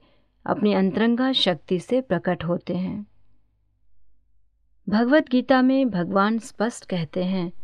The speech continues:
कि जब भी वे अवतरित होते हैं, वे अपनी अंतरंगा शक्ति से अवतरित होते हैं। वे सामान्य जीव की भांति कर्म के नियमों द्वारा शरीर धारण करने के लिए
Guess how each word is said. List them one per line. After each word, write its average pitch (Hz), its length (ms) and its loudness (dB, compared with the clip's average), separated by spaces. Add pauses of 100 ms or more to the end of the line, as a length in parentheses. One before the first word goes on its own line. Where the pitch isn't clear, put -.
(480)
कि 185 100 -2
जब 220 400 -2
भी 277 200 0
वे 240 180 4
अवतरित 185 640 -2
होते 175 280 -2
हैं, 196 280 -2 (840)
वे 180 140 0
अपनी 202 500 -2 (500)
अंतरंगा 233 680 2
शक्ति 214 500 -2
से 269 180 -2
अवतरित 175 640 -2
होते - 280 -6
हैं। 190 220 -8 (1080)
वे 185 80 -4
सामान्य 220 720 0
जीव 196 240 2
की 226 200 -2
भांति 196 640 0 (380)
कर्म 269 320 4
के 277 200 2
नियमों 202 540 2
द्वारा 170 460 0 (640)
शरीर 214 460 0
धारण 202 380 0
करने 185 460 -2
के 226 200 -2
लिए 226 260 -2